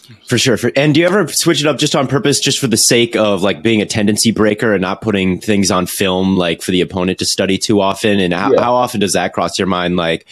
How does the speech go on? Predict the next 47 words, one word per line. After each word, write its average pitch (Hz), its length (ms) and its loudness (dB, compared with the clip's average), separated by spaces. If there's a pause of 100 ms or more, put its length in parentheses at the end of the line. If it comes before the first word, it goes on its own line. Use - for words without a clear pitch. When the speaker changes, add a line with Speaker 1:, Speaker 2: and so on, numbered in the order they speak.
(240)
Speaker 1:
I 110 80 -2
gotta 113 180 2
do 104 120 2
something 101 360 0
just 92 200 -2
so 104 100 2
they 90 140 2
know 87 600 0 (440)
and 85 140 -2
they 85 80 0
gotta 87 180 0
respect 82 400 -2
this 85 160 -2
on 78 140 -4
film. 76 420 -6 (300)
Speaker 2:
Right. 113 180 4
Speaker 1:
Uh, 82 320 0
or 95 160 2
is 87 120 0
it 90 80 2
always 82 280 0
just, 90 180 -4
like, 87 160 0
in 87 60 -2
a 82 60 -2
buy 80 200 -2
situ-, - 340 -2
like, 80 340 -2
just - 220 -6
in 95 160 -2
that 80 200 -6
moment, 73 340 -4
like, 76 180 -6
I'm 76 120 -4
just 76 160 -8
gotta 71 240 -4 (120)
do 85 160 0
this 76 180 -4
to 85 100 -4
win 76 180 -2
right 71 160 -4
now? 71 200 -4
Or 73 60 -2
is 76 120 -4
it 78 60 -2
ever, 73 200 -4
like, 71 340 -4